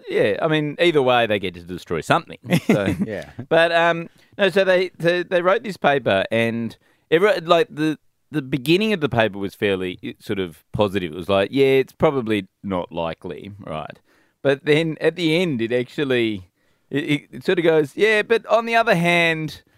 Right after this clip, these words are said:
Speaker 1: like, but no one bothered to read through all the way to the end of the paper, 'cause it actually said, "On the other hand, the complexity of the argument and the absence of satisfactory experimental foundations makes further work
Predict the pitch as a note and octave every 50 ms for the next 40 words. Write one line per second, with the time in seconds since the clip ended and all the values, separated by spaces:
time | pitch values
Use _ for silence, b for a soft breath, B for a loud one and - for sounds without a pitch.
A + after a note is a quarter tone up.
0 | _ _ D#3 E3 F#3 - E3 E3+ F3+ D#3+ D#3 E3 F3+ F3+ G3 G#3 G3+ F3+ D#3+ B2+
1 | C#3+ D3 D3 D3 D3 A#2 - - B2+ A2+ G#2+ A2+ B2 C#3 C3 A2+ F#2+ - - B2+
2 | A#2+ G#2+ G2+ A2 A2+ G#2+ G2+ G2+ G#2 G2+ F#2+ - - - F2+ E2+ F2+ F#2 G2 F#2+
3 | G2 F#2+ D2+ - - G2+ G#2+ B2 B2 F#2+ - - - G2+ - B2 A#2 A#2+ C3 C3
4 | D3 D#3 D#3 - - D3+ B2+ - - B2+ A#2 A2+ G#2+ G#2+ G2 - _ _ _ _
5 | _ _ _ _ C3 C3 C#3 D#3 E3+ F#3 G3+ E3+ D#3 D3+ D3+ D3 C#3 C3+ B2+ A#2+
6 | G#2+ - B2+ - - B2+ B2+ F3+ G#3 G3+ - - E3+ E3+ D#3 C#3 - A#2 A#2 G#2
7 | A#2 A#2 A2+ A#2 A#2+ A#2+ G#2 G2+ F2 F2 A2 C#3 C#3+ A#2+ A2 G#2 G#2+ A2+ B2 C3
8 | B2+ - B2+ A#2+ A#2 G#2+ - G#2 F#2+ - - A#2 A#2+ A#2+ A2+ - - A2 - _
9 | _ - G2+ G2 F#2 - _ - _ - A2+ A2 G2+ G2 F#2 F#2+ E2 - F#2 F2+
10 | F2+ F2 F#2+ F#2+ F#2 - D#2+ D#2 D#2+ - - G2 F#2 - - _ C#3 D#3 D#3+ E3+
11 | C#3 B2+ A#2 G#2+